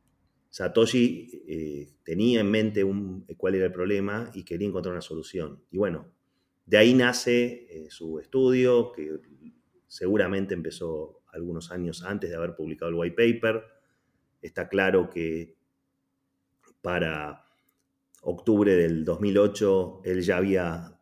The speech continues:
eh, escrito parte del código de Bitcoin, eso queda más que claro también. También está claro que no,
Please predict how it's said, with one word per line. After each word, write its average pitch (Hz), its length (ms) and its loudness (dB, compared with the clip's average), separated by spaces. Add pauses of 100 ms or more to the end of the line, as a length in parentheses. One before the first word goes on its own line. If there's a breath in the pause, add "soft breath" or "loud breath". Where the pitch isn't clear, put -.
(100)
eh, 78 120 -14
escrito 95 540 -8
parte 101 300 -4
del 78 140 -4
código 85 720 -2 (160)
de 78 180 -12
Bitcoin, 104 540 -2
eso 78 400 -12 (240)
queda 82 220 -12
más 82 180 -8
que - 140 -20
claro 98 340 -2
también. 104 560 -4 (1000 soft breath)
También 113 320 4
está 117 240 2
claro 110 280 2
que 90 180 -4
no, 95 580 -6